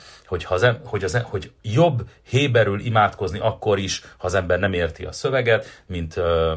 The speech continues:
mint más nyelven imádkozni, de a, a héber imák úgy vannak össze, ö, rakva, úgy van, ö, megkomponálva az imakönyv, hogy vannak egyes helyek, ahova az ember be tudja,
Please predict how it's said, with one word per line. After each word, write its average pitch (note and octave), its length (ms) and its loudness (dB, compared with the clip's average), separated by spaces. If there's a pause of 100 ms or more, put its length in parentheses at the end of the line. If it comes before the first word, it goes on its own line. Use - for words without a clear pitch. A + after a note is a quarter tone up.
mint D#2+ 200 -8
más A2+ 220 2
nyelven E3 240 0
imádkozni, E3+ 600 0 (440)
de F2+ 160 4
a, F2 340 2
a D2 40 -2
héber G#2+ 340 2
imák G2+ 440 0
úgy A2 140 -4
vannak F2 340 -4
össze, B2 520 2
ö, A2+ 200 0
rakva, C#3 480 2 (240)
úgy F#2 180 -8
van, E2+ 260 -2
ö, D#2 160 -2
megkomponálva F#2+ 800 0
az D2 120 -6
imakönyv, A#2+ 500 -2 (280)
hogy E2+ 200 -8
vannak G2+ 500 0 (120)
egyes D#2 480 -8
helyek, D3+ 440 2 (280)
ahova F2 440 0
az F2 120 -4
ember F#2 240 -2
be F#2 140 -2
tudja, F#2 480 -4